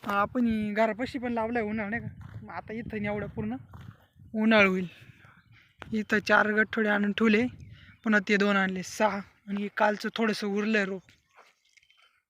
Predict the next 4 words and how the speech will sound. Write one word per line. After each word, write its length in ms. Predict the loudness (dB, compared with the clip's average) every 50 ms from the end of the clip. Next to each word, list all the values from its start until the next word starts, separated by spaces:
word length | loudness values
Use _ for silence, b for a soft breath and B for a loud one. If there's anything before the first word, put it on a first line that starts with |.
| _ _ -20 -20 _ _ _ _ _ _ _ _ _ _ _ _ b b b b b b b b b b b b b b b b _ -10
ती 140 | -6 -4 0
या 120 | 2 2
बघ 80 | 2 2
इथं 240 | 0 -2 -4 -8